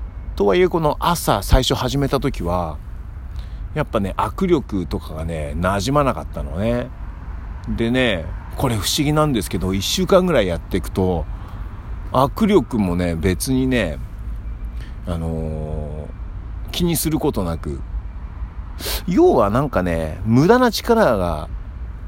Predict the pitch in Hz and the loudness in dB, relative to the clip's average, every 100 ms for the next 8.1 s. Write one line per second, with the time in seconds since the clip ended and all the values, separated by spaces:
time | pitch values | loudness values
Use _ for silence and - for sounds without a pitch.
0 | - - - - 98 87 113 80 90 127 | -10 -10 -10 -6 -4 -2 -2 -4 -4 -6
1 | - - 180 156 98 - 127 131 127 127 | -4 2 4 4 2 2 2 4 2 0
2 | 135 113 78 80 78 110 180 190 165 - | -2 -2 -2 -4 2 4 6 4 0 0
3 | 180 131 90 - 143 127 143 156 156 180 | 2 2 -2 -2 0 2 2 0 0 -2
4 | 185 190 - 240 202 87 - - - - | 0 -2 0 2 2 0 -6 -14 -10 -10
5 | - - - 87 80 78 78 78 80 80 | -10 -10 -8 -6 -4 -6 -6 -8 -8 -6
6 | 80 92 95 90 87 87 78 69 73 - | -2 2 2 0 -2 -4 -4 -6 -6 -8
7 | - - - - - - - - - 190 | -10 -12 -10 -10 -10 -10 -10 -10 -2 0
8 | 196 | 0